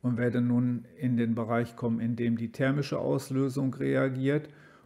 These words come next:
Und wie ich hier sehe, treffe ich bei etwa fünfundvierzig Sekunden nun auf die Nicht-Auslösekennlinie des thermischen Bereiches, zu der dieser Schalter frühestens auslöst.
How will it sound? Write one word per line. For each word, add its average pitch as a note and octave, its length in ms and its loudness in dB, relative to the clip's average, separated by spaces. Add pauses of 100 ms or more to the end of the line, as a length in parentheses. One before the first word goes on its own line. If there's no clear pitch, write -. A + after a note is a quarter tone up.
(100)
Und A#2 100 -2
wie A#2+ 80 2
ich A#2 100 -2
hier B2 160 0
sehe, C3+ 520 2 (120)
treffe C3 360 -2
ich A#2 220 -6
bei A#2 200 0
etwa A#2+ 760 0
fünfundvierzig B2+ 760 -2
Sekunden C3 1000 -2 (460)
nun B2+ 260 0
auf B2 240 -2
die B2 160 -2
Nicht-Auslösekennlinie B2 2000 2 (560)
des A#2+ 160 -8
thermischen D3 520 2
Bereiches, D3 760 2 (460)
zu A#2+ 220 -2
der B2 680 2
dieser B2+ 280 -2
Schalter B2 400 0
frühestens C#3 600 -2
auslöst. A#2 840 -8